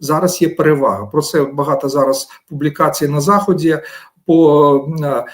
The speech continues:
F P V-дронах, да, є перевага у росіян, відчутна на сьогодні, в тому числі через оптоволоконні кабелі і тому подібне. Да. Тому от, от,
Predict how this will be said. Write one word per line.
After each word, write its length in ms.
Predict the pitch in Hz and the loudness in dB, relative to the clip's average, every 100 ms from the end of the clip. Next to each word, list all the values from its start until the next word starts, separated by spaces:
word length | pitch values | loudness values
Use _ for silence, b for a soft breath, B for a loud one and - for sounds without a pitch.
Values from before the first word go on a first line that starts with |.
| B B | B B
F 200 | 143 - | -4 -2
P 120 | 160 | 0
V-дронах, 560 | 220 196 196 185 160 - | 2 4 4 4 0 -4
да, 380 | 156 143 135 127 | -2 2 2 2
є 160 | 143 226 | 2 2
перевага 500 | 233 190 139 107 110 | 4 2 0 -2 -6
у 40 | |
росіян, 380 | 110 - 110 127 | -8 -10 -8 -6
відчутна 640 | 156 151 - 117 104 101 | -6 -6 -8 -8 -8 -10
на 100 | 117 | -10
сьогодні, 540 | 117 117 107 95 92 95 | -8 -10 -10 -14 -14 -16
в 160 | _ | _
тому 220 | - 190 | 4 4
числі 220 | 180 - 139 | 4 -2 -2
через 340 | - 131 123 | -2 -2 0
оптоволоконні 1000 | 135 - 123 135 147 - 226 185 170 156 | -2 0 -2 0 -2 2 6 6 4 -2
кабелі 420 | - 151 143 143 | -4 -2 0 0
і 40 | 151 | -2
тому 180 | 180 156 | -4 -4
подібне. 460 | 147 139 120 117 | -4 -4 -4 -4
Да. 160 | 175 - | -2 -2
Тому 420 | - 202 240 220 | 4 6 6 4
от, 220 | 220 220 | 4 4
от, 240 | 208 208 | 4 4